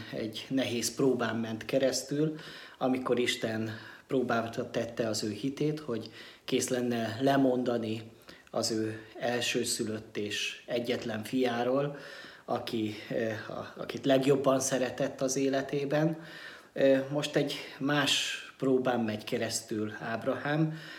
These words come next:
de ez a próba sem könnyű számára. A huszonharmadik fejezettől olvasom így az Isten igéjét. Sára százhuszonhét esztendeig élt,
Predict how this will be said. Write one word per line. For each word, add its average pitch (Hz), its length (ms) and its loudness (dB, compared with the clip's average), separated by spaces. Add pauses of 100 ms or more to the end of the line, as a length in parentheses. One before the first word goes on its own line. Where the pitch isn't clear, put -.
(100)
de 151 120 8
ez 139 140 8
a 120 80 -2
próba 113 340 -2
sem 110 420 -4 (120)
könnyű 113 560 4
számára. 107 840 -4 (380)
A - 60 4
huszonharmadik 113 840 2
fejezettől 107 880 -4 (180)
olvasom 113 560 -2
így 104 140 -6
az 104 140 -6
Isten 113 300 -4
igéjét. 104 580 -6 (1040)
Sára 151 340 6
százhuszonhét 123 1080 2
esztendeig 107 720 -2
élt, 135 360 4